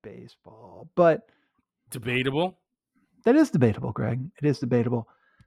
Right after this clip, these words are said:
Speaker 1: Uh, can't, can't dance around this anymore. Let's talk about, let's talk about how different things are now from, say, noon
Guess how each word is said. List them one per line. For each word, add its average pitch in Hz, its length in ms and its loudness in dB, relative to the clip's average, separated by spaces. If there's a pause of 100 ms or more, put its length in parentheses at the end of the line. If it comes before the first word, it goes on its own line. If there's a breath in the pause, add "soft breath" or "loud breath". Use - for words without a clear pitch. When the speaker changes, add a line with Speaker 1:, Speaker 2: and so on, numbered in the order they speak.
Speaker 1:
Uh, 190 300 2
can't, 220 340 -2 (420)
can't 202 220 0
dance 185 260 0
around 170 260 0
this 165 140 -14
anymore. 147 580 -4 (260)
Let's - 180 -16
talk 170 320 0
about, 156 500 0 (1200)
let's 269 160 -4
talk 349 240 4
about 294 260 8
how 202 220 2
different 190 420 0
things 151 260 -2
are 131 180 2
now 120 580 0 (1300)
from, 139 720 2 (380)
say, 143 300 2
noon 117 720 4